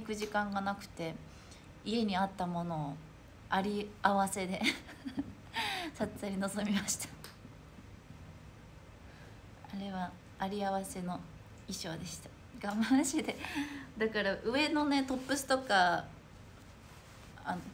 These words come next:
ポロシャツ？うんだけど、なんかあれ、ゴルフ、ポロ、やっぱゴルフってポロシャツ着るんやけど、あれ全部自前自前。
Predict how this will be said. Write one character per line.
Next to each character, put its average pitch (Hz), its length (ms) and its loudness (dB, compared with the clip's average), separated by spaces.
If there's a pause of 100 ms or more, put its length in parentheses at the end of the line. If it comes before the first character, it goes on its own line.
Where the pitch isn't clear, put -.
ポ 247 120 2
ロ 277 100 6
シ 285 100 0
ャ 277 140 4
ツ？ 254 340 0 (1200)
う - 40 -6
ん 208 220 -2
だ 170 100 0
け 170 180 -6
ど、 156 260 -2 (320)
な 190 100 -2
ん 185 40 -4
か 165 160 2
あ 165 40 0
れ、 175 60 -2
ゴ 254 180 4
ル 339 80 6
フ、 196 320 -6
ポ 370 120 4
ロ、 311 120 4
や 214 100 2
っ 214 40 -2
ぱ 190 80 -4
ゴ 339 140 6
ル 381 80 4
フ 196 160 -2
っ - 40 -2 (520)
て 175 80 -6
ポ - 140 -4
ロ 220 60 -2
シ 233 60 -2
ャ 240 60 -2
ツ 220 120 -4
着 220 140 2
る 220 120 6
ん 208 40 -2
や 180 120 0
け 165 140 -4
ど、 160 260 0 (1800)
あ 233 100 10
れ 349 120 10
全 370 160 6
部 269 60 4
自 220 160 0
前 240 200 4
自 220 120 0
前。 214 300 2